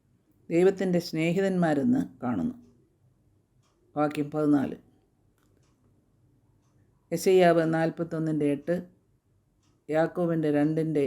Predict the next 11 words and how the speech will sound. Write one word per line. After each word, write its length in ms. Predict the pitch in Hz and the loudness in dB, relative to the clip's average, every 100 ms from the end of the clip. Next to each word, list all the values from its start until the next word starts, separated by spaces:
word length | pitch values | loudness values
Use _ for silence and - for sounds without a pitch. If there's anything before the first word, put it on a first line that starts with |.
| 113 | -2
ഇരുപത്തിമൂന്ന്, 760 | 143 156 156 156 147 147 147 165 - _ _ _ _ _ _ _ - | -2 0 -2 -2 -2 -2 -2 -6 -10 _ _ _ _ _ _ _ -10
ഈ 140 | 160 165 - | -4 -4 -4
ഭാഗങ്ങളിൽ 540 | 151 143 147 151 160 214 - _ _ _ _ _ _ _ _ _ - | -4 -4 -2 0 -2 -4 -8 _ _ _ _ _ _ _ _ _ -12
അബ്രഹാമിനെ 680 | 170 175 175 185 185 190 180 | -4 0 2 2 2 0 0
ദൈവത്തിൻ്റെ 560 | 160 160 170 175 170 | 2 2 0 0 0
സ്നേഹിതൻ 580 | 165 165 160 170 165 143 - _ _ - | -2 -2 -2 0 0 0 -2 _ _ -4
എന്ന് 160 | 143 | -2
കാണാം. 320 | 127 113 - - _ _ _ _ _ _ _ _ _ _ _ _ _ _ _ 208 | 0 -4 -8 -18 _ _ _ _ _ _ _ _ _ _ _ _ _ _ _ -4
ദൈവ 280 | 180 220 202 | 2 4 4
കൽപ്പന 440 | 170 160 185 185 | 2 0 0 -2
അനുസരിച്ച് 580 | 165 156 165 160 165 | 0 -2 -4 -6 -6